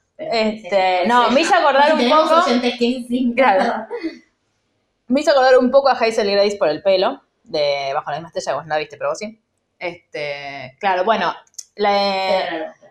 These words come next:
Speaker 2: en la escena del final, que es en el baile de Año Nuevo, donde sucede esta escena inverosímil en la que Dina le dice, "Ay, mi, a mí me parece que a mí también me pasan cosas con vos", y ña, ña, ña, ña,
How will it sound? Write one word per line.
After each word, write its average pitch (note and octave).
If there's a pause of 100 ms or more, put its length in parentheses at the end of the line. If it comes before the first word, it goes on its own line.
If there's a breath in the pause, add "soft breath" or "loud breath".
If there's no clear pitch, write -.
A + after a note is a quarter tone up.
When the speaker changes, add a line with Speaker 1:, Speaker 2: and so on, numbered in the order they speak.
(100)
Speaker 2:
en A#3
la A#3+
escena E4+
del D#4+
final, D#4
que A#3
es A#3
en A3
el G3
baile G#3+
de G#3
Año A3
Nuevo, A#3+
donde F3
sucede G3+
esta G3+
escena D#3+
inverosímil E3+
en E3
la D#3
que D#3+
Dina G3
le F3
dice, G3
"Ay, A3
mi, G#3+
a G3+
mí G#3
me G#3
parece G3+
que G3
a -
mí F#3+
también F3+
me F3
pasan F3
cosas F3
con E3
vos", G3+
y F3
ña, F3
ña, G#3
ña, A#3+
ña, B3